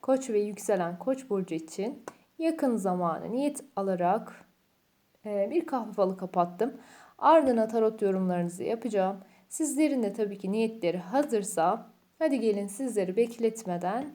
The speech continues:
yorumlamaya başlayalım. Tabii ki bir rakam çıkarsa, bir gün çıkarsa vereceğim.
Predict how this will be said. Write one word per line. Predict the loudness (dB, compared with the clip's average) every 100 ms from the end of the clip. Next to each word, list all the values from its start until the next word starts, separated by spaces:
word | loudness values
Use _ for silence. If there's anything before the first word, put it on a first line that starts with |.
| _ -6
yorumlamaya | 0 0 0 -2 -4 -2 4
başlayalım. | 4 4 -2 -6 -4 -4 -4 -10 -20 -20 -20
Tabii | -8 -4 -4
ki | -4 -2
bir | 0 2
rakam | 0 2 0 0
çıkarsa, | -8 0 0 2 0 0
bir | 0 -2
gün | -2 -2
çıkarsa | -4 -6 -2 -2 -2 0 2
vereceğim. | 2 2 0 0 0